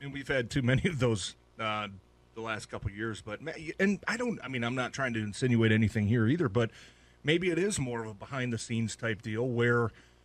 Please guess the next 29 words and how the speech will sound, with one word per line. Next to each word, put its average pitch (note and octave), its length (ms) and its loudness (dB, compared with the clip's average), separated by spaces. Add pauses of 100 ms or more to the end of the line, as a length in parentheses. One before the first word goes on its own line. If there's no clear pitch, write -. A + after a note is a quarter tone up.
(300)
uh, - 40 -20 (320)
I D#3 80 0
don't F#3 180 4
know. G3 200 4
There's A2+ 260 2
different D3 360 0
things D3 340 0
where C3+ 140 -2
players C#3+ 360 -4
go D3 140 -6
through C#3+ 260 -6
injuries, D3 520 -4
and A#2+ 140 -14
sometimes C3+ 560 -4
it's, - 320 -4
and C#3+ 180 -4 (320)
gosh, C3+ 240 2
I'm C3 140 2
not C3 200 -2
saying D#3+ 300 -2
this A#2 160 -4
just C3 240 -6
from B2 160 -6
my B2 280 -6
personal A#2 400 -10
experience, E3+ 480 -4
where C3 180 -4
guys A#2+ 380 -4
are A#2 240 -6